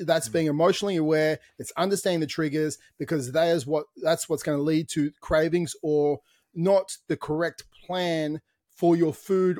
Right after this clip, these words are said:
Speaker 1: or alcohol consumption based on what your goals are. I think that's a big thing. Um, and we need to find what's an alternative way I can deal with this stress or emotion that isn't turning towards food or alcohol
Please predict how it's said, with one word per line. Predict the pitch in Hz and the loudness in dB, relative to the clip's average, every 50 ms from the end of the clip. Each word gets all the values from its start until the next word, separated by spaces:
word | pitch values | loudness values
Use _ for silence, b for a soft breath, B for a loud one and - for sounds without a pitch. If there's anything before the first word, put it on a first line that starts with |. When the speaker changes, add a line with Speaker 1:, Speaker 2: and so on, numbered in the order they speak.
| - | -2
Speaker 1:
or | 165 156 151 147 147 147 143 143 143 - | 0 2 4 4 4 4 4 2 0 4
alcohol | 151 170 165 - - 156 156 151 | 6 6 6 6 4 2 2 2
consumption | - 147 143 135 - 180 165 170 165 151 - 156 143 131 | 2 -2 -4 -2 2 4 4 4 2 0 -2 -4 -4 0
based | 131 151 151 139 - | 0 0 0 0 -2
on | 160 143 | -2 -2
what | 147 151 147 | -2 -2 0
your | 143 135 | -2 -2
goals | 123 143 139 135 139 131 - | 0 2 2 2 2 0 -2
are. | 127 117 | -4 -6
I | 123 120 | -6 -6
think | - 175 180 | -6 -4 0
that's | 175 170 165 - 156 | 2 2 2 0 -2
a | |
big | 123 117 147 131 - | -4 -2 -4 -4 -2
thing. | - 156 135 127 117 113 - B B B B B B B | -4 -4 -4 -4 -6 -10 -14 B B B B B B B
Um, | 165 165 160 160 160 175 | 2 2 4 4 2 2
and | 165 165 | 2 2
we | 170 170 | 2 2
need | 175 180 175 - | 2 0 0 0
to | 170 156 | -2 -4
find | - - 165 165 160 160 156 143 - - | 0 2 2 2 2 2 0 -2 -6 -6
what's | - 180 170 180 180 - - | -4 0 2 2 2 2 2
an | 165 170 | -2 0
alternative | 156 151 156 - - - 170 175 180 202 214 208 220 202 156 151 | 0 -2 -4 -4 -4 -2 0 0 0 0 0 -2 -4 -6 -6 -2
way | 151 165 160 156 165 - | 2 4 4 4 4 2
I | 143 147 | -2 -4
can | 143 - 160 143 135 | -4 -4 -4 -4 -2
deal | 117 139 156 165 170 | 0 0 0 2 2
with | 180 180 143 | 0 0 0
this | 147 156 143 - | -2 -2 -4 -4
stress | - - - 160 151 143 139 - - | -6 -6 -4 -2 -2 -2 -4 -6 -6
or | 143 135 135 | -6 -4 -4
emotion | 131 139 143 143 151 147 - - 131 127 135 165 170 b b b b b | -2 0 0 0 0 -2 -4 -6 -8 -8 -8 -8 -10 b b b b b
that | - 147 151 - - | -2 -2 -2 -2 -2
isn't | 185 180 151 180 175 170 - | -2 -2 0 -2 -4 -4 -4
turning | - 165 156 151 156 151 143 | -4 -2 -2 -2 -2 -4 -6
towards | - 143 135 143 135 - | -6 -4 -2 -2 -4 -4
food | - - - 165 156 151 139 147 | -6 -6 -2 0 2 2 2 2
or | 143 | 0
alcohol | 131 - 131 135 139 - - 131 123 135 135 151 170 | 0 0 -2 -4 -4 -4 -2 -2 0 0 0 0 -2